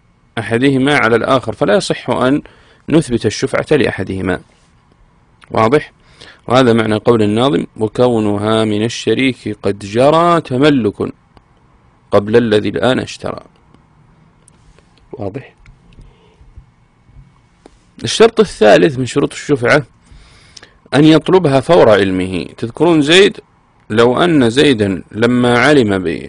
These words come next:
بدخول بكر معه في شراكة الأرض قال: "والله أنا ما راح أكلمه الآن، يعني أنتظر سنة سنتين، يمكن ترتفع قيمة الأرض، يمكن كذا،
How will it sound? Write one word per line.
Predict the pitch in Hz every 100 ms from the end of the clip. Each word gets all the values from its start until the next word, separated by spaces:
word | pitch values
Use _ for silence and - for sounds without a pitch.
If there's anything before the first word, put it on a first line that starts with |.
| - -
بدخول | 92 90 80 101 104 139 135 110
بكر | 127 - 104
معه | 110 123 117 123 226 _ _ _ -
في | 104 95 - -
شراكة | - 117 123 - 95
الأرض | - 123 - - _ _ _ _ _ _ _ _
قال: | 269 190
"والله | 135 123 107 104 - _ _
أنا | 143 104
ما | 120 107
راح | 95 110
أكلمه | - 90 87 87
الآن، | 87 90 - _ _ _ _ _ _ _ _ _ _ -
يعني | - 131 131 127
أنتظر | 127 - 101 98
سنة | - 104 98 95
سنتين، | - 98 98 104 101
يمكن | 127 110 104 95
ترتفع | - - 107 - 101 - -
قيمة | 104 101 -
الأرض، | 104 98 95
يمكن | 110 107 104
كذا، | - 110